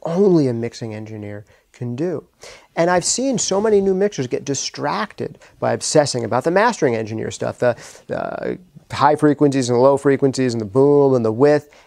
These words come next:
and they forget to make sure that their guitar solo is louder than the hi-hat, right? They forget to make sure that the bass and the kick drum are kind of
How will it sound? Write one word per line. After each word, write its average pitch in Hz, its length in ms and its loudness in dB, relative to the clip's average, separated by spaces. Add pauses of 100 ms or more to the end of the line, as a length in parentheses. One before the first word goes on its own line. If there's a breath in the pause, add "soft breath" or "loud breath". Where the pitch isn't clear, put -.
and 131 160 0
they 156 80 4
forget 170 580 0 (160 soft breath)
to 156 120 0
make 151 200 4
sure 147 220 2
that 135 160 0
their 135 80 0
guitar 135 400 0
solo 127 440 0 (200 soft breath)
is 131 240 0
louder 123 460 0
than 123 160 -4
the 120 100 -2
hi-hat, 123 600 -4 (140)
right? 131 300 0 (480 loud breath)
They 139 160 4
forget 151 840 0
to 143 140 -2
make 135 240 -2
sure 139 480 0 (220 loud breath)
that 123 180 -2
the 113 140 -6 (260)
bass 156 380 2
and 131 100 -4
the 123 80 -10
kick - 400 -8
drum 117 360 -4 (240 soft breath)
are 117 100 -6
kind 123 260 -6
of 117 140 -6